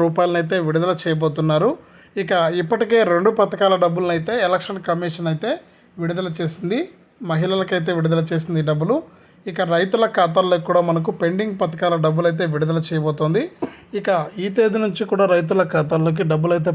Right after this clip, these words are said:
పడుతూ ఉన్నాయి. ఇక ఏ రైతులకు డబ్బులు జమ అవుతుంది ఏంటనే వివరాలన్నీ కూడా మీకు అందరికీ కూడా తెలియజేస్తాను. దయచేసి వీడియో చూస్తున్న ప్రతి ఒక్కరు కూడా ముందుగా వీడియోను చివరి వరకు చూడండి. చివరి వరకు చూస్తేనే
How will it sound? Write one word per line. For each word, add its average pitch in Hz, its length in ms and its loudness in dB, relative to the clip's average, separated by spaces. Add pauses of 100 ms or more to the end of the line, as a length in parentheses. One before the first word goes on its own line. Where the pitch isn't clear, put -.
పడుతూ 147 240 -4 (100)
ఉన్నాయి. 165 260 2 (580)
ఇక 185 100 -8 (320)
ఏ 190 60 0 (140)
రైతులకు 196 420 0
డబ్బులు 170 320 0
జమ 175 180 0
అవుతుంది 170 380 -4
ఏంటనే 170 400 -4
వివరాలన్నీ 165 500 0
కూడా 170 220 0
మీకు 151 180 -6
అందరికీ 160 380 -4
కూడా 165 200 -2
తెలియజేస్తాను. 156 680 -2 (540)
దయచేసి 175 420 -2
వీడియో 190 160 0 (100)
చూస్తున్న 202 300 -2 (100)
ప్రతి 170 220 0
ఒక్కరు 180 260 -2
కూడా 185 140 4 (100)
ముందుగా 170 340 2
వీడియోను 175 340 2 (720)
చివరి 190 280 -2
వరకు 190 200 0 (100)
చూడండి. 175 340 2 (300)
చివరి 202 240 2
వరకు 196 220 0 (100)
చూస్తేనే 180 340 -2